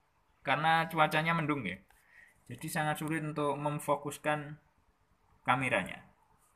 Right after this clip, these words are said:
Seperti ini. Oke ya, jadi ini sudah selesai mirror finishnya. Settingnya juga sudah selesai.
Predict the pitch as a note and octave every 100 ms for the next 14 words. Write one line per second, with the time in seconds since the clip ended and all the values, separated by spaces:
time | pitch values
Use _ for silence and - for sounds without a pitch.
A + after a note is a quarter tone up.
0 | _ _ _ _ _ _ _ _ _ _
1 | _ _ _ _ _ - - C#3 C3+ A#2
2 | G2 - _ _ _ _ _ _ _ _
3 | _ _ _ _ _ _ - _ - A3+
4 | F#3 F#3 - - - - D#3 G3+ A#3 B3
5 | B3+ G#3 F3 - F#3 F#3 G#3 A3 A#3 C#4+
6 | - _ - D#3+ D#3+ E3 F3 E3 E3 F3+
7 | E3 F3+ G#3+ C#4 - _ _ _ _ _
8 | _ _ _ - - - - - _ _
9 | - C#3 C#3 C#3+ D#3 - - A2+ B2 A#2
10 | - G#2 -